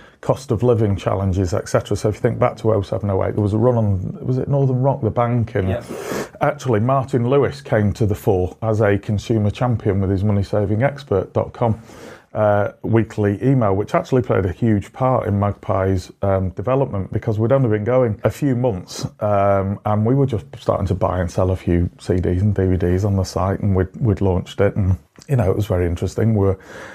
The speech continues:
Speaker 1: growing it, and then suddenly, uh, as w-, you know, and to this day it's still the same with Martin Lewis's Money Saving Expert, you, you can't predict, you can't influence, you can't dictate when, what he's gonna do and when he's gonna do it. He just started covering Music Magpie.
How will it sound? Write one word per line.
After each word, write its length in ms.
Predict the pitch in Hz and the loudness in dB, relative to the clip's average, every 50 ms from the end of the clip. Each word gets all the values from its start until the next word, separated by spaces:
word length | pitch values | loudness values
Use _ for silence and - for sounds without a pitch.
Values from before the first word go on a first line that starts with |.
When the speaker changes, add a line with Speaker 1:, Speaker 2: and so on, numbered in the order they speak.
| - - _ | -20 -18 _
Speaker 1:
growing 300 | - 127 127 123 107 98 | 0 2 2 2 2 0
it, 180 | 92 92 95 - | -4 -6 -4 0
and 120 | 113 117 | 0 2
then 100 | 117 120 | 2 0
suddenly, 580 | 113 - 165 151 151 123 101 95 98 101 - - | 0 0 0 2 2 2 2 2 2 0 -2 -4
uh, 280 | - 110 107 107 107 - | -2 0 2 2 0 0
as 340 | - 104 110 95 - - - | 0 0 0 -2 -2 -8 -4
w-, 260 | - 117 104 110 - | -2 0 0 0 -2
you 220 | - - 104 104 98 | -2 0 0 0 0
know, 320 | 101 104 117 123 127 127 | 0 0 0 2 2 2
and 200 | 110 107 101 - - | 0 -2 -4 -6 -4
to 140 | - 117 | -2 0
this 220 | 101 92 110 - - | 2 2 0 -2 -2
day 180 | - 113 117 | -2 0 0
it's 120 | 120 - - | 0 -2 -2
still 180 | - 117 104 | -2 0 0
the 80 | 98 104 | 0 0
same 360 | - - 123 123 120 117 107 | 0 0 0 2 2 2 2
with 220 | 101 101 90 - - - - - - - - - - - _ | 2 2 0 -2 -8 -18 -20 -20 -20 -20 -20 -20 -20 -10 _
Martin 380 | 113 107 107 101 - - 101 104 | 2 2 2 2 0 -4 -2 0
Lewis's 500 | 113 107 104 98 - - 104 98 90 - | 2 2 2 0 0 -2 -2 -2 0 0
Money 200 | 113 107 101 101 | 0 0 0 0
Saving 460 | - - 104 101 95 98 98 95 98 | -2 0 0 0 2 2 0 0 0
Expert, 520 | 104 - - - - - 90 87 - - 131 | -2 -2 -4 -6 -4 -2 -2 -2 -2 0 0
you, 180 | 127 135 135 135 | 0 0 0 0
you 120 | 131 131 | 0 -2
can't 400 | - - - - 156 156 143 - | -2 -2 -4 -2 -2 -2 -2 -2
predict, 400 | - 123 110 131 139 135 139 - | -2 0 2 2 2 0 -2 -6
you 60 | 107 95 | -6 -2
can't 260 | - 120 117 113 113 | 0 0 0 0 0
influence, 500 | 113 113 107 - 120 117 113 113 110 - | 0 0 0 2 0 0 0 0 -4 -8
you 60 | - | -4
can't 260 | - 120 120 - - | -2 -2 -2 -2 -2
dictate 460 | - - - - - 117 113 110 110 | -4 -4 -4 -4 -2 0 0 2 2
when, 160 | 107 110 104 - | 0 -2 -2 -2
what 240 | - 113 117 117 | 0 0 0 0
he's 100 | - 104 | 0 0
gonna 200 | - 117 110 110 | 0 0 0 2
do 140 | 104 110 107 | 2 2 2
and 100 | 107 107 | 4 2
when 100 | 113 107 | 2 0
he's 120 | 107 98 92 | 0 -2 -2
gonna 180 | 104 104 101 | -2 -2 0
do 140 | 92 123 123 | 0 0 0
it. 100 | - - | 0 0
He 60 | 113 | 0
just 160 | 113 156 147 | -2 -2 0
started 240 | - 127 123 107 101 - | 0 -2 -2 -2 -2 -4
covering 340 | - 160 156 147 113 104 | -4 -2 0 0 2 2
Music 240 | 101 98 92 95 - | 2 0 0 -2 -2
Magpie. 400 | 120 139 139 139 - - - 104 | -4 -4 -4 -4 -6 -6 -6 -6